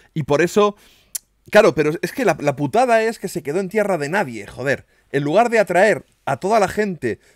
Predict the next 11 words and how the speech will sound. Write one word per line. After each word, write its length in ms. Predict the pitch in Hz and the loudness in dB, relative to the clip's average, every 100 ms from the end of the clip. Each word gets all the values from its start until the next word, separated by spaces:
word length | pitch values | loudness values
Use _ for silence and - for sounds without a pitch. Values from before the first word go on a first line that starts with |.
| _ | _
de 180 | 117 147 | 0 2
ambos 320 | 190 190 160 | 4 0 0
mundos 440 | 185 190 135 110 | -4 -4 -4 -6
hacia 400 | 123 113 117 160 | -8 -4 2 2
él, 220 | 190 220 - _ _ _ _ | 2 -2 -10 _ _ _ _
lo 220 | 127 127 | -4 0
que 100 | 156 | 2
hizo 280 | 185 - 214 | 0 2 0
fue 340 | - 214 254 - _ _ | 2 2 2 -4 _ _
quedarse 380 | 131 151 240 165 | 0 0 0 -6
solo. 400 | - 240 127 | -2 -2 -2